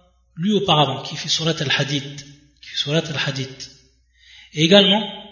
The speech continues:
il nous a informé, subhanahu, qu'il a créé les cieux et la terre, et qu'il s'est donc établi sur son trône, et que il est avec ses créatures, dans le sens où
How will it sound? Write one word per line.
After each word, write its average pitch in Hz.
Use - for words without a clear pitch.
il 180
nous 165
a 170
informé, 170
subhanahu, 165
qu'il 190
a 185
créé 180
les 160
cieux 156
et 147
la 139
terre, 135
et -
qu'il 156
s'est 165
donc 170
établi 185
sur -
son 185
trône, 175
et 185
que 185
il 175
est -
avec 175
ses -
créatures, 165
dans 165
le 165
sens -
où 185